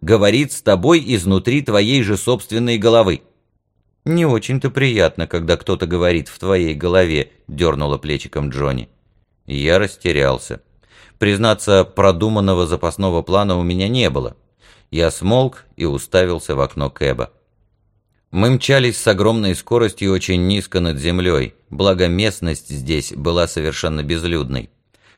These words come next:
Под брюхом кэба простиралась величественная равнина спокойствия, окаймлённая с обеих сторон горами Шварценеггера. Вдруг водитель сбросил скорость,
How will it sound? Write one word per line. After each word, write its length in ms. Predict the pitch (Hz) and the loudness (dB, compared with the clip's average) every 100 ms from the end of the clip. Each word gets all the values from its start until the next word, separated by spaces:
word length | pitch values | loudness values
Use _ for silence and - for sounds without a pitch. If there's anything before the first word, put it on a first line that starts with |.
| - | -2
Под 180 | 104 113 | 0 2
брюхом 420 | 160 160 113 92 | 0 2 0 0
кэба 340 | - 131 117 | -2 0 0
простиралась 720 | - 92 - 85 95 98 92 | -2 -6 -2 0 2 0 -2
величественная 920 | 76 76 87 87 87 - 80 78 78 73 | -4 -4 -4 -4 -8 -6 -4 -2 0 0
равнина 440 | 71 73 76 67 | 0 -2 -4 -4
спокойствия, 1000 | - 69 67 90 120 - 98 101 101 95 _ - | -6 -6 -4 0 0 -2 -2 0 0 -2 _ -6
окаймлённая 920 | 85 - 80 78 78 95 95 92 85 | -4 0 0 0 0 0 0 -2 -4
с 100 | - | -4
обеих 340 | 76 76 71 | -2 -2 -4
сторон 460 | - - 73 85 78 | -6 -2 0 0 -2
горами 440 | 73 71 73 71 | 0 2 0 -2
Шварценеггера. 960 | - 71 71 - 73 71 67 62 - - _ _ _ _ _ _ _ _ - | -6 -2 -2 -2 -6 -4 -4 -6 -10 -14 _ _ _ _ _ _ _ _ -8
Вдруг 460 | 78 73 123 151 101 | -6 0 0 0 2
водитель 560 | 101 87 110 107 92 | 2 2 -2 -2 -2
сбросил 580 | 73 67 90 90 92 87 | -2 0 2 2 0 -4
скорость, 720 | - - 90 78 73 - - | -6 -4 0 2 0 -4 -20